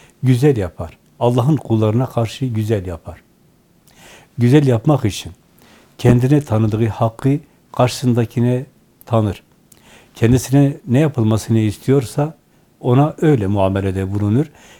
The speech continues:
Kendisine neyin yapılmasını istemiyorsa onu da yapmaz. Biliyor çünkü. Allah güzelliği onun fıtratına yazmış.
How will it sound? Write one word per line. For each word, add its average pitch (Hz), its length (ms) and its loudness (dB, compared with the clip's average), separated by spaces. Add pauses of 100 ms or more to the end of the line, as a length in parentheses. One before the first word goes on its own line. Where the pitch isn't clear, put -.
(100)
Kendisine 113 600 0
neyin 123 260 2
yapılmasını 107 680 -2
istemiyorsa 120 840 0 (320)
onu 147 220 4
da 139 80 4
yapmaz. 110 480 -4 (960)
Biliyor 127 320 4
çünkü. 92 420 -10 (440)
Allah 120 420 0 (460)
güzelliği 117 640 2
onun 131 340 2
fıtratına 120 600 -2
yazmış. 90 520 -6